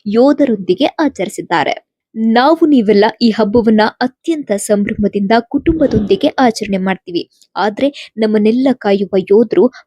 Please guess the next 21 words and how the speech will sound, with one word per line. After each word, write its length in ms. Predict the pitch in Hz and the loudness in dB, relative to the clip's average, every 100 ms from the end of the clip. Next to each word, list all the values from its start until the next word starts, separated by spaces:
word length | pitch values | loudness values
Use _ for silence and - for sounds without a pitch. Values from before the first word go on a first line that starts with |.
| - | -10
ಪಾಪ 200 | 208 208 - _ 226 | -8 -8 -12 _ -2
ನಮ್ಗಾಗಿ 560 | 214 240 254 269 208 | -2 0 -2 -2 -2
ಸದಾ 360 | 226 - 220 202 | -2 -2 -2 -4
ಕೆಲಸದಲ್ಲಿ 580 | - 214 233 202 196 - | -4 -6 -6 -6 -4 -2
ತೊಡಗಿರ್ತಾರೆ. 840 | 180 - - 180 165 - - _ - | -2 -2 -8 -10 -8 -10 -12 _ -4
ಅಪ್ಪ, 300 | - - 208 | -4 -2 -2
ಅಮ್ಮ, 500 | 208 - 214 208 202 196 - | -2 -2 -2 0 -2 -2 0
ಹೆಂಡತಿ, 380 | 220 220 202 196 | 0 0 -4 -4
ಮಕ್ಕಳು 300 | 214 311 220 220 196 | -4 0 0 0 2
ಎಲ್ಲರನ್ನ 420 | 262 294 277 196 | 2 2 2 0
ಬಿಟ್ಟು 520 | 170 190 - 247 190 | -2 -2 -2 -4 0
ದೇಶ 240 | 196 247 - | 0 0 -4
ಸೇವೆಗೆ 500 | 226 196 202 175 - | -2 0 2 0 0
ನಿಂತಿರ್ತಾರೆ. 680 | 247 220 202 185 - 175 - - - _ | 0 -2 -2 -6 -2 -4 -4 -6 -14 _
ಅಂತಹ 360 | 226 214 208 208 196 - | -2 -2 -4 -2 0 2
ಯೋಧರೊಂದಿಗೆ 920 | 240 208 190 202 233 202 240 - - | 2 2 2 2 0 0 -2 -4 -2
ಇವತ್ತು 400 | 240 247 311 320 | 0 2 0 0
ಪ್ರಧಾನಮಂತ್ರಿ 760 | 285 226 214 226 220 208 202 208 | 0 -2 0 0 2 2 2 2
ನರೇಂದ್ರ 460 | 190 196 247 240 | 4 4 2 0
ಮೋದಿ 300 | 208 185 180 | 0 0 0
ಅವರು 240 | 185 196 | 2 2